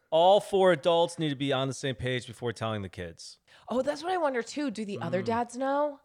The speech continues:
Speaker 1: That's true.
Speaker 2: Mm, who knows?
Speaker 1: But you know what? On the same page, but also, like,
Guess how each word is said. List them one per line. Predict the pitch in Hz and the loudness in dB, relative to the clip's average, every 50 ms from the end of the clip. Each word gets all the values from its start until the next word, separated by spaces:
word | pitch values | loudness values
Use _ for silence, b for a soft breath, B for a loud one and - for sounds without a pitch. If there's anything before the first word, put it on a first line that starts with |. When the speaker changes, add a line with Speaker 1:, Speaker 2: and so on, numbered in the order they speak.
| _ | _
Speaker 1:
That's | 110 110 - - | -20 -18 -16 -16
true. | - - - 120 123 120 110 104 92 - _ _ - | -16 -10 -6 -4 -4 -4 -4 -6 -10 -14 _ _ -18
Speaker 2:
Mm, | 175 175 175 180 175 160 160 170 165 156 _ _ | -16 -14 -14 -14 -14 -14 -14 -14 -16 -18 _ _
who | 175 165 | -12 -10
knows? | 175 175 170 170 165 - _ _ _ _ _ _ _ _ _ - | -10 -8 -10 -10 -12 -16 _ _ _ _ _ _ _ _ _ -6
Speaker 1:
But | 151 | -4
you | 156 170 | -2 0
know | 180 180 175 | 2 4 4
what? | 175 175 175 170 - _ - | 4 4 2 0 -4 _ -4
On | 156 165 170 | -4 -2 -2
the | 160 | -4
same | - - 165 156 | -4 -4 -6 -4
page, | - 156 160 156 156 147 - | -4 -2 -2 0 -2 -2 -4
but | 147 139 | -6 -4
also, | - 120 123 135 - - 143 131 | -2 -2 -2 -2 -2 -4 -4 -2
like, | 120 110 104 95 - | -2 -2 -4 -4 -8